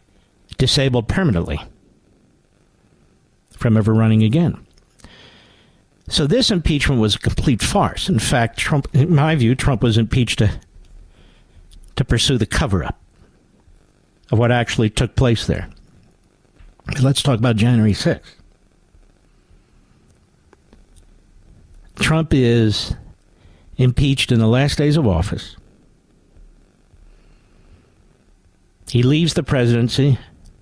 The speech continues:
without any resistance whatsoever. The impeachment took place literally within a forty-eight hour period.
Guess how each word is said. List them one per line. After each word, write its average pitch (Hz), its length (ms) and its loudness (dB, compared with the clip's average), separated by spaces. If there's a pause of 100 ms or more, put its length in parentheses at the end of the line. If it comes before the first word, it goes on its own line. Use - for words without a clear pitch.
(600)
without 117 260 2
any 156 200 2
resistance 135 600 0
whatsoever. 113 580 0 (4000)
The 139 120 0
impeachment 175 520 -2
took 151 160 -4
place 139 300 0
literally 135 440 2
within 123 320 2
a 117 160 2
forty-eight 127 460 2
hour 113 200 2
period. 104 520 2